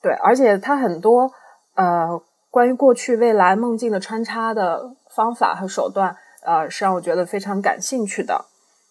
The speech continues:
对，比如说，嗯，人物的很多过去是通过对白交代的，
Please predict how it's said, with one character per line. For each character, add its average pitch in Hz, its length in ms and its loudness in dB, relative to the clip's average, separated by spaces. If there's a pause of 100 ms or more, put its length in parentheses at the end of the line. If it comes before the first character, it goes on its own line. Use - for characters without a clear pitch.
(320)
对， 151 280 0 (440)
比 214 80 -6
如 202 140 0
说， 285 400 4 (340)
嗯， 180 480 0 (540)
人 208 200 2
物 254 120 2
的 233 80 4
很 190 160 -4
多 190 100 0
过 233 160 2
去 226 340 0
是 208 160 -4
通 226 220 -6
过 196 480 2 (460)
对 240 120 4
白 180 400 0
交 202 200 -4
代 190 240 2
的， 123 220 0